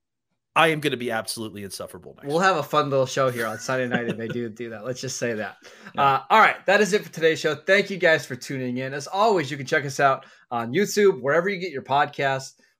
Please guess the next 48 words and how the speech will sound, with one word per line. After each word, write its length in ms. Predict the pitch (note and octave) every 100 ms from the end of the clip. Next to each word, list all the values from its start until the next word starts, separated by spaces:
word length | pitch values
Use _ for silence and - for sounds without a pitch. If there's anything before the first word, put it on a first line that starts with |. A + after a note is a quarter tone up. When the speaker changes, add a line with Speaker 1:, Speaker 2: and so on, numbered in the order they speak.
| _
Speaker 2:
Follow 260 | D3 D3+ F#3+
the 120 | F#3+
show 260 | F3+ E3 D3+
at 220 | D#3+ D#3+
Locked 260 | D3 C3 A#2+
On 140 | A2+
Cowboys. 500 | G#2+ C#3+ C#3 C3+ B2+
You 60 | A#2
can 120 | G#2+
follow 280 | C#3 D3 C#3
Landon 340 | C3 C3+ C3 D3+
at 180 | D#3
McCoolBCB. 840 | E3+ C#3+ C#3+ B2+ B2 - A2+ A#2+ A#2+ C#3+
I 160 | D3+
am 140 | E3+ D3+
at 180 | D3
Marcus 340 | C#3 C#3+ C3+ B2
underscore 420 | C#3+ C3+ - B2+
Mosher. 520 | C3 C3+ - C3 B2 _ _ _ _
Again, 180 | A#2 C3+
we're 120 | B2+
gonna 100 | C3+
do 100 | C3
a 60 | C#3
show 380 | C3+ D3+ D3+ D3
on 260 | C3+ B2
Sunday 380 | G#2 - F3 G3
night. 380 | F#3 F3+ F3 F3 _ _ _
We'll 80 | A#2
have 340 | A2+ A2+ A#2 A2 -
<laughs> 360 | C#3+ - _ -
a 80 | A2+
preview 480 | - D#3 F#3 F#3+ F3+
show 400 | - F3 E3+ E3
on, 340 | C3 B2+ B2 C#3+
or 120 | B2
crossover 560 | - E3+ F3 E3+ C#3+
on 120 | A#2+ A2
Tuesday 380 | D3+ E3+ D3+
or 120 | C#3+ C3
Wednesday, 460 | D3 D3 C3+ C#3
another 320 | A#2+ C3+ D3+
preview 340 | C#3+ D3 C#3 C#3
show 220 | C#3 B2+
getting 200 | B2 A#2+
ready 180 | B2 A#2+
for 100 | B2
the, 200 | A#2+